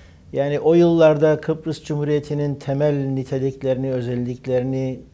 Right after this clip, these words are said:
dünyada kimse bilmiyor olabilirdi. Ama İngiltere bilirdi.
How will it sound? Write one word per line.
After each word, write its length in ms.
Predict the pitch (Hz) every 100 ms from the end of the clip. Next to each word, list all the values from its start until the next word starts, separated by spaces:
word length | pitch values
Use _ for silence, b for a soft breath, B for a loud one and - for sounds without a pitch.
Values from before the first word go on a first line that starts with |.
| 123
dünyada 420 | 127 123 123 127
kimse 420 | - 160 - 127
bilmiyor 420 | 139 135 127 113 104
olabilirdi. 580 | 113 123 123 127 98 - _ - b b -
Ama 200 | 139 156
İngiltere 500 | 147 147 175 151 117
bilirdi. 340 | 104 - -